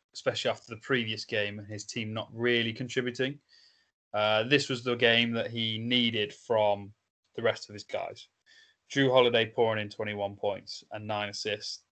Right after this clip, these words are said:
Khris Middleton shooting a lot better, eighteen points, seven and six.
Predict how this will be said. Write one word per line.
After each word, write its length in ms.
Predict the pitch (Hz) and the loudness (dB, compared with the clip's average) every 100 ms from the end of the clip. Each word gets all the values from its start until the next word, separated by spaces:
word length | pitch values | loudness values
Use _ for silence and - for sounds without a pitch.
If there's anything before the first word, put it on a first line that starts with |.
| _ | _
Khris 200 | 147 139 | 0 2
Middleton 440 | 143 131 123 123 | 2 2 0 -4
shooting 340 | 117 - 123 107 | -6 -2 -2 -2
a 80 | 110 | -2
lot 160 | - | 0
better, 300 | 113 110 117 | -2 -2 -2
eighteen 440 | 110 113 113 107 104 | -2 -2 -6 -10 -6
points, 360 | 107 107 - | -4 -4 -6
seven 340 | - 127 110 101 | -6 -2 -2 -4
and 120 | 101 | -12
six. 460 | - 110 - - | -8 -6 -6 -10